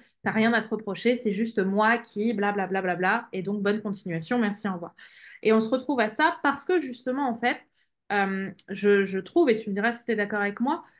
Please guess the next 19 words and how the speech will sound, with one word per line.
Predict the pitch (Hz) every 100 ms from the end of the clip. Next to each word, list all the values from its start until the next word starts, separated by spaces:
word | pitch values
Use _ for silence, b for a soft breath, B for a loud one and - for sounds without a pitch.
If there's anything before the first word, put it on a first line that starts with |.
| B
le | - 214 226 226
degré | 208 220 311 277 277 302 247
de | 208
lassi-, | 214 247 247 - 196
de, | 196 190 180 180 - _ -
c'est | 247
même | 262
pas | 320
de | 254
lassitude, | 226 226 - - 269 202
c'est, | 202 - 202
euh, | 185 185 b _ _
le, | 202 196 196 196 220
le, | 214 208 208
le | 214 202
dé-, | 208 254 -
le | 220
degré | 220 262 262 302 294
d'intrigue, | 214 240 240 - 320 254 180 160